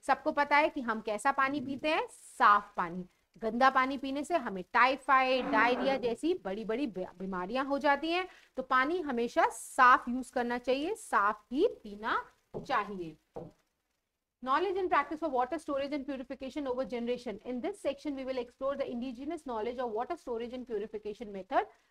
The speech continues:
understanding how these practices have developed community, ensuring a reliable and healthy water supply। अब हम पढ़ेंगे कि पानी को कैसे प्योरीफाई करना चाहिए, कैसे स्टोर करना चाहिए और कैसे उस साफ पानी को यूज़ में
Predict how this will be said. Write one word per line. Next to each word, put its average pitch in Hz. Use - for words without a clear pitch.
understanding 302
how 370
these 359
practices 269
have 254
developed 226
community, 220
ensuring 208
a 233
reliable 196
and 247
healthy 175
water 196
supply। 185
अब 208
हम 233
पढ़ेंगे 247
कि 330
पानी 190
को 233
कैसे 185
प्योरीफाई 202
करना 320
चाहिए, 294
कैसे 381
स्टोर 311
करना 254
चाहिए 269
और 240
कैसे 339
उस -
साफ 214
पानी 208
को 285
यूज़ 196
में 294